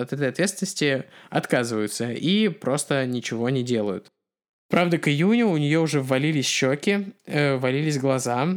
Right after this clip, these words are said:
Фотографии, я не знаю, мы приложим или нет, они очень пугающие, но, если что, сами нагуглите.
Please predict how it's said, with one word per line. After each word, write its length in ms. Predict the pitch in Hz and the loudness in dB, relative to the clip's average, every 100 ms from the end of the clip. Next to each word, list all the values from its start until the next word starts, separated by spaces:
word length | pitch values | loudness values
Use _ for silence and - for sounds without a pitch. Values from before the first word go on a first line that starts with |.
| - 139 135 | -4 -10 -10
Фотографии, 540 | - 139 127 147 156 139 | -4 -4 0 0 0 0
я 180 | 139 156 | 0 0
не 40 | |
знаю, 260 | 147 143 131 | 0 0 0
мы 100 | 127 | 0
приложим 460 | 113 131 131 131 123 | -2 0 0 0 -2
или 100 | 127 | 0
нет, 220 | 175 214 | 0 0
они 180 | 135 135 | 0 0
очень 320 | 135 - 131 | 0 -2 -4
пугающие, 640 | 131 135 180 233 - 139 | -2 0 0 0 -2 -2
но, 220 | 127 127 | 0 0
если 260 | 127 131 - | 0 -2 -2
что, 220 | 135 165 | -2 -2
сами 240 | - 143 123 | 0 0 0
нагуглите. 640 | 123 113 107 110 - | -2 -2 -2 -4 -6